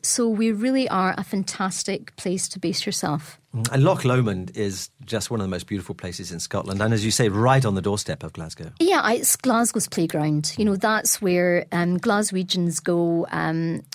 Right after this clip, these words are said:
Speaker 1: when we have wonderful weather, which we do.
Speaker 2: Yep. <laughs>
Speaker 1: <laughs> Which we do. Um, and it's so easy to get down to Loch Lomond. You can get a, a train if you don't have your own transport. You can hop on a train in the heart of the city, and that will take you down to somewhere like Balloch,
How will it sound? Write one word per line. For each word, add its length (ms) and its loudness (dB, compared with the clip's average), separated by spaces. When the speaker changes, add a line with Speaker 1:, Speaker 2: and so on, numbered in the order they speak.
Speaker 1:
when 300 0
we 100 0
have 240 -2
wonderful 480 0
weather, 300 2
which 220 -4
we 80 -4
do. 320 0
Speaker 2:
Yep. 100 4
<laughs> 580 0
Speaker 1:
<laughs> 140 -16
Which 220 -4
we 120 2
do. 320 2
Um, 300 2
and 140 2
it's 160 0
so 280 2
easy 240 -2
to 140 -6
get 200 -2
down 220 0
to 120 -6
Loch 220 -2
Lomond. 300 -2
You 60 -4
can 120 -4
get 120 0
a, 180 -2
a 80 -2
train 280 0
if 120 -2
you 60 2
don't 120 0
have 220 0
your 140 0
own 180 0
transport. 800 0
You 80 -2
can 160 -2
hop 300 -4
on 140 2
a 60 0
train 580 0
in 60 4
the 80 4
heart 260 2
of 60 -4
the 80 -2
city, 320 0
and 80 2
that 100 0
will 80 -6
take 220 -2
you 80 -2
down 280 0
to 460 -2
somewhere 220 -2
like 180 0
Balloch, 540 0